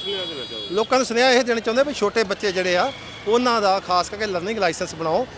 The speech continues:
Speaker 2: ਜਿਨ੍ਹਾਂ ਦੀ ਮਜਬੂਰੀ, ਜਿਨ੍ਹਾਂ ਦੇ ਬੱਚੇ ਪੜ੍ਹਦੇ ਡੇਲੀ ਆਉਣਾ ਜਾਣਾ, ਲਰਨਿੰਗ ਲਾਇਸੈਂਸ ਬਣਾਓ, ਤੇ ਛੋਟੀ ਬਾਈਕ ਲੈ ਕੇ, ਛੋਟਾ ਸ-, ਛੋਟਾ ਸਕੂਟਰ ਲੈ ਕੇ ਦਿਓ, ਔਰ ਬੱਚਿਆਂ ਦੇ ਨਾਲ ਪ੍ਰਸ਼ਾਸਨ ਦਾ ਵੀ ਸਾਥ ਦਿਓ, ਔਰ ਜਿਹੜੇ, ਅਹ,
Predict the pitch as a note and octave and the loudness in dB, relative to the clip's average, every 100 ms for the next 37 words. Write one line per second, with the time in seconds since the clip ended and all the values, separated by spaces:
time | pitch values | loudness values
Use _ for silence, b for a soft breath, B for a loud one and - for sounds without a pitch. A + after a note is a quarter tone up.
0 | B - A3 C4 B3+ G#3 E3+ G3 A3+ G#3+ | B -4 4 4 4 -2 -2 -2 0 2
1 | A3+ F#3 G3 F#3+ G3+ A3 G3 G3+ B3+ G#3 | 2 2 -2 0 2 2 4 2 4 4
2 | E3 D#3+ F3 C4+ G#3 F#3 G#3 G3+ F3+ F#3+ | 4 2 4 4 4 2 2 2 2 0
3 | F3+ G3 C#4+ B B - C4+ B3 C4 D4 | 4 4 4 B B 0 2 6 6 6
4 | A3+ A3 A3 A3 G#3+ A#3 A3 B3 B3 - | 6 4 4 4 4 2 2 4 4 2
5 | F3+ A3+ B3 - G#3 G#3 E3 D3 D#3 C4 | -2 2 2 0 -8 -2 -2 -2 2 2
6 | - B B A#3 C#4 A3 A3+ C#4 C4+ A#3 | 0 B B 6 6 6 0 4 4 6
7 | G#3+ G#3+ C4 B3+ A3 A3 D4+ C#4+ C4 G#3 | 4 6 6 2 2 2 4 4 4 4
8 | F#3 F#3 A3 C4 B B B A#3 C4 C4 | 4 4 4 2 B B B 6 8 8
9 | A#3 F3 F#3 F3 C4 C4+ G#3 G3+ G3+ | 4 0 -4 4 8 8 6 0 2